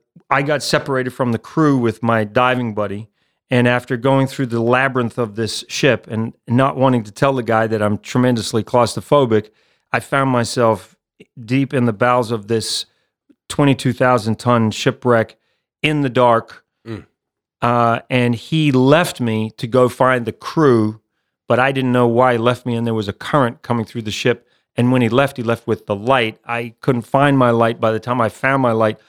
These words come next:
Speaker 1: I'd stirred up all this silt. I'd let go of the table. I was in this ballroom. This ship was on its starboard side. I was completely disorientated, and I just had a major panic attack.
Speaker 2: Yeah.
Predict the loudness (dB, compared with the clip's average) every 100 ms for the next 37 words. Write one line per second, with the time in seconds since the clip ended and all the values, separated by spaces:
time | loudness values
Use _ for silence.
0 | _ -8 -8 -4 0 2 2 0 -2 -2
1 | -2 0 0 -2 _ _ _ _ -2 0
2 | -2 2 4 4 0 0 2 2 2 0
3 | 0 -2 -2 -2 -4 -8 _ 2 4 6
4 | 4 4 2 -2 -8 -6 -4 -4 -4 -2
5 | -2 -2 2 2 2 -2 0 0 0 -2
6 | -6 -6 -6 -4 -4 -6 0 2 2 0
7 | 0 0 -6 _ _ _ 0 0 2 0
8 | 0 -2 0 -2 0 0 0 0 -2 0
9 | -2 -4 -2 -2 -6 _ _ _ _ -10
10 | -8 -8